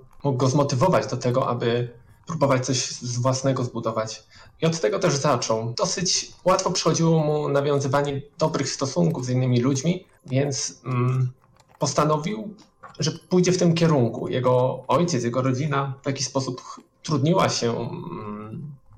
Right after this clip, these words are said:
sprzedawaniem towarów, miała własną farmę. Dlaczego nie wykorzystać tego, tej wiedzy, którą już zdobył? Poprosił ojca o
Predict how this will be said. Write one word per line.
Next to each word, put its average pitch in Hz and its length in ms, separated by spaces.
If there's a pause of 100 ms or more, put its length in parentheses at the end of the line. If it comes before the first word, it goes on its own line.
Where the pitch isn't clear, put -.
(300)
sprzedawaniem 151 540
towarów, 139 560 (160)
miała 127 180
własną 120 320 (440)
farmę. 135 500 (560)
Dlaczego 208 320 (180)
nie 190 120
wykorzystać 185 520
tego, 151 420
tej 131 180
wiedzy, 135 200
którą 135 260
już 135 140
zdobył? 123 520 (720)
Poprosił 139 440
ojca 131 380
o - 380